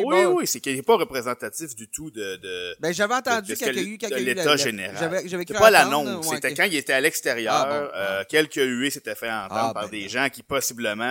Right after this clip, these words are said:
Speaker 1: euh, eux, avaient l'intention de voir leur club voir, euh, repêcher, euh, Shane Wright.
Speaker 2: Certains, certains diront qu'il, il criait « Boo Earns ».
Speaker 1: Boo Earns.
Speaker 2: Pour
Speaker 1: Moi, je
Speaker 2: ceux,
Speaker 1: disais
Speaker 2: pour ceux
Speaker 1: Boo
Speaker 2: qui ont,
Speaker 1: Earns.
Speaker 2: pour ceux qui ont vu les Simpsons, l'épisode des Simpsons, bien évidemment.
Speaker 1: Mais, euh,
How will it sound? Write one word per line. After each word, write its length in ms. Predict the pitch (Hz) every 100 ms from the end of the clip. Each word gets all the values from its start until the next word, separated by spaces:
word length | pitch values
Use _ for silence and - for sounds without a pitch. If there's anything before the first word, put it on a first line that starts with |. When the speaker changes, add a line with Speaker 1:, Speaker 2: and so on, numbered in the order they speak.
| 123
Speaker 1:
euh, 320 | 104 95 98
eux, 220 | 107 127 110
avaient 160 | 104
l'intention 680 | 101 101 101 92 - 110 110
de 80 | 101
voir 180 | 104
leur 200 | 104 95
club 240 | - 117 110
voir, 400 | 101 98 101 101
euh, 380 | 98 92 92 90
repêcher, 580 | 107 104 95 - 110 98
euh, 100 | 92
Shane 180 | - 95
Wright. 100 | 87
Speaker 2:
Certains, 340 | 120 117 160 156
certains 420 | - - 131 170
diront 280 | 165 135 135
qu'il, 160 | - 123
il 160 | -
criait « 280 | 110 - 135
Boo 380 | 131 127 127 135
Earns ». 260 | 147 123 104 85 - _ _ _ 104
Speaker 1:
Boo 240 | 135 127
Earns. 240 | 120 120 117
Speaker 2:
Pour 140 | 120
Speaker 1:
Moi, 80 | 131
je 60 | 147
Speaker 2:
ceux, 120 | 143
Speaker 1:
disais 120 | 123
Speaker 2:
pour 100 | 110
ceux 140 | - 165
Speaker 1:
Boo 60 |
Speaker 2:
qui 60 | 147
ont, 120 | 147
Speaker 1:
Earns. 280 | 127 101 98
Speaker 2:
pour 160 | 127 120
ceux 140 | 165
qui 80 | 151
ont 80 | 135
vu 120 | 131
les 120 | 127
Simpsons, 420 | - 120 - 147 143
l'épisode 380 | 120 - 110
des 100 | 110
Simpsons, 540 | 110 110 104 143 143 131
bien 140 | 123
évidemment. 520 | 120 123 110 117 160 220 - - - - _ _ -
Speaker 1:
Mais, 260 | 110 110 110
euh, 240 | 107 101